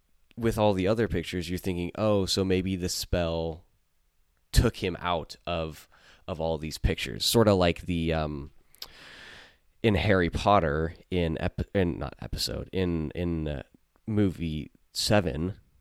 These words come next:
when Hermione does her, uh, man, what is that spell called? I love Harry Potter, too. I've read all the books a million times.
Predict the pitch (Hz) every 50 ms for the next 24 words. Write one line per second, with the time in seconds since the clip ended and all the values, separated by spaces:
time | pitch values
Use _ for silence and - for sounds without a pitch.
0 | _ _ _ _ 90 90 92 85 80 78 76 71 - - - 107 98 92 87 90
1 | 92 92 92 87 85 82 78 78 80 87 - - _ _ _ _ _ _ _ _
2 | _ _ _ _ _ - 92 90 87 - - - 98 87 82 78 76 65 - -
3 | _ _ _ _ _ _ _ _ _ _ _ _ _ _ _ _ _ _ _ _
4 | - 92 90 82 76 69 60 - - - _ _ _ - - - 117 131 135 127
5 | 110 95 78 - - - 113 120 147 180 208 202 190 - 180 165 - - - -
6 | 175 170 170 170 - - 135 113 87 73 69 - 50 - - - - - _ -
7 | - 143 170 156 123 117 143 160 165 143 131 135 110 107 104 98 90 85 - -
8 | 82 78 67 58 - - - 151 156 147 113 90 73 - - 113 117 139 131 113
9 | 120 123 123 123 110 123 120 - - 98 92 92 98 110 110 110 107 104 98 101
10 | 107 92 87 76 - - - - - -